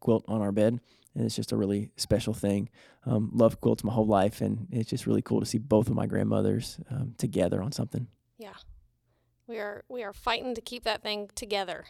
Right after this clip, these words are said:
Speaker 1: It's been repaired a few times.
Speaker 2: Many times, many times. Well, I appreciate you joining us today. If you are a goal setter or you want to become one or become a better one, then remember that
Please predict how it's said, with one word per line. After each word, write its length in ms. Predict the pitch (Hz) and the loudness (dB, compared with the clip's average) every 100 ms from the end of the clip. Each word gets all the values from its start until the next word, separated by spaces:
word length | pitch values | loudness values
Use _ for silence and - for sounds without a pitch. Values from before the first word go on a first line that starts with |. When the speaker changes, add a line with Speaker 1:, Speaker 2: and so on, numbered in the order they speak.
| _ - - | _ -18 -4
Speaker 1:
It's 180 | 123 | -2
been 240 | - 127 120 | 4 4 4
repaired 320 | 110 113 101 | 6 6 6
a 40 | |
few 140 | 101 95 | 0 -4
times. 400 | - 69 110 - - | -6 -8 -10 -14 -12
Speaker 2:
Many 320 | 220 226 214 | -6 -4 -4
times, 600 | 202 180 - 196 - - - | -6 -8 -8 -8 -8 -8 -12
many 220 | 214 208 | -10 -8
times. 460 | 208 180 - 226 - _ _ - - | -8 -10 -12 -16 -20 _ _ -20 2
Well, 180 | 240 247 | 10 10
I 140 | - 220 | 10 8
appreciate 580 | - 269 - 254 226 - | 8 6 6 4 4 2
you 460 | 208 226 226 220 | -8 -8 -6 -6
joining 440 | 220 226 240 247 226 | -2 2 4 4 4
us 300 | 214 - - | 2 0 -4
today. 520 | - 233 208 220 247 392 - - - - - _ | -2 2 6 8 6 2 -10 -20 -20 -20 -20 _
If 220 | - 254 | 4 4
you 460 | 254 226 285 349 381 - | 2 -2 0 2 2 6
are 500 | 269 277 277 277 285 - | 10 10 8 6 2 -4
a 100 | 233 | -6
goal 300 | 202 226 247 | 2 4 4
setter 440 | 269 277 233 240 247 | 6 6 8 8 4
or 140 | 208 | 2
you 160 | 208 208 | 0 0
want 220 | 220 - | 0 -2
to 100 | 220 | -6
become 440 | 190 - - 269 | -8 -2 2 2
one 440 | 285 285 285 285 294 - - _ | 4 4 4 2 -4 -10 -20 _
or 120 | - | -4
become 340 | 202 208 247 233 | -2 -2 -2 0
a 140 | 240 226 | 0 -2
better 400 | 196 277 302 277 | 0 4 6 4
one, 480 | 196 185 180 208 - _ _ - - - | 2 -2 -4 -10 -14 _ _ -20 -20 -6
then 300 | 208 226 226 | 2 4 4
remember 640 | 233 254 262 294 339 359 | 2 2 0 2 2 0
that 240 | - 240 | 2 2